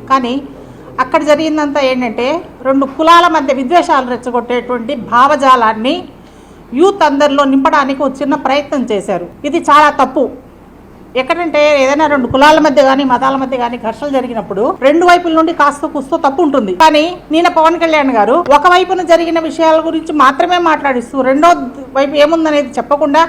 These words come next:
అంతటితో ఆపి మీరు ఆలోచించండి, మీరు డి-, డిసైడ్ చేయండి, మీరు ఏవైతే ఏం చేస్తారు అని అంతవరకు ఆపి యూత్ని అందరినీ ఏం చేస్తారంటే ఒక రకంగా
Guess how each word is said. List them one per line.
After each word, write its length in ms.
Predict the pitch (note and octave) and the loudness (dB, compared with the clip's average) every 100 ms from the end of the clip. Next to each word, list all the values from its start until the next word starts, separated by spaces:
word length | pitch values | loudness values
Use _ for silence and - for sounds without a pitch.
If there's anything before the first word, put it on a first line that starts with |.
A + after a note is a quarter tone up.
| C4+ | 2
అంతటితో 380 | D4 D#4+ D#4 C#4+ C#4+ | 2 2 2 4 4
ఆపి 220 | D4 E4+ E4 - - C#4+ | 4 0 -4 -12 -12 -4
మీరు 180 | D#4 D#4 D4 | 0 4 6
ఆలోచించండి, 720 | D4 C#4+ C#4 C4+ C4+ C4 C4 C#4+ | 6 2 2 0 0 -2 0 2
మీరు 240 | E4+ F4 E4 C4 A#3 | 2 2 0 -2 -4
డి-, 160 | C#4 C4+ | -4 -2
డిసైడ్ 300 | D4 D#4 C4+ | 2 2 2
చేయండి, 360 | C#4 C4 B3 C4 B3 C4+ | 0 0 0 -2 -2 -2
మీరు 160 | E4 D#4+ | 2 4
ఏవైతే 260 | E4 E4+ E4+ C#4+ D4+ | 4 4 2 4 2
ఏం 100 | E4+ E4 | 2 2
చేస్తారు 540 | E4+ E4+ F#4 E4 D#4 D4 - C#4 | 2 4 4 6 6 2 0 0
అని 160 | F4 F#4+ G#3+ | 2 -4 -4
అంతవరకు 380 | A#3+ C4+ C#4+ D#4 C4+ | -4 0 0 2 2
ఆపి 160 | C4+ C4+ | 0 -2
యూత్ని 280 | D#4+ - D4 | -4 -4 -4
అందరినీ 260 | C4+ D4+ C#4 C4+ | -2 0 0 -2
ఏం 60 | D4+ | -2
చేస్తారంటే 400 | C4 A3+ A3 A3 | -4 -6 -6 -6
ఒక 80 | G#3+ G3+ | -4 -4
రకంగా 300 | C4 A#3+ | -4 -2